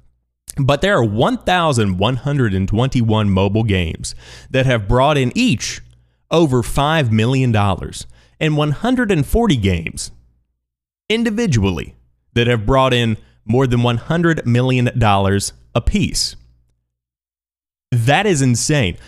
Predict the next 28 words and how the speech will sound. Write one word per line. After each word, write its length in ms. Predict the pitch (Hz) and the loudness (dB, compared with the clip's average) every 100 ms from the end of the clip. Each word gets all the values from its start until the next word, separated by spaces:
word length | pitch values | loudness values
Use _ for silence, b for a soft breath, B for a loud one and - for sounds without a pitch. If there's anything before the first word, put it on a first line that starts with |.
| B | B
By 160 | 156 170 | 0 0
downloads, 640 | 151 220 269 120 101 98 | 0 0 0 0 -2 -2
casual 440 | - 175 156 143 | -2 0 0 2
arcade 400 | 143 123 127 123 | 2 2 0 2
games 280 | 113 117 127 | 0 0 0
made 160 | 110 110 | 0 0
up 200 | 104 - | -2 -2
forty-seven 500 | 196 185 165 139 120 | -2 0 -2 -2 -2
percent 300 | 120 147 135 | -2 -2 0
of 80 | 107 | 0
all 200 | 104 101 | 2 0
mobile 280 | 104 92 | 0 -2
game 200 | 98 92 | -2 0
downloads, 480 | 92 90 92 104 143 | 0 0 0 -2 -2
with 160 | 120 123 | -4 -4
casual 440 | 170 180 151 131 | -2 0 0 -2
puzzle 260 | - 185 151 | 0 0 2
games 340 | 117 135 135 | 0 0 0
making 280 | 110 104 110 | 0 0 0
up 100 | 104 | 0
twenty-one 460 | - 107 98 98 92 | -2 0 0 -2 -2
percent. 320 | 98 240 233 B B B | -2 -2 -2 B B B
Overall, 540 | 196 190 127 143 226 - | 0 0 2 2 0 0
all 280 | 151 196 | 0 0
casual 440 | 220 180 185 165 147 | -2 -2 -2 0 0
games 360 | 107 127 135 | 0 0 0
made 160 | 107 107 | 0 0
up 140 | 110 | -2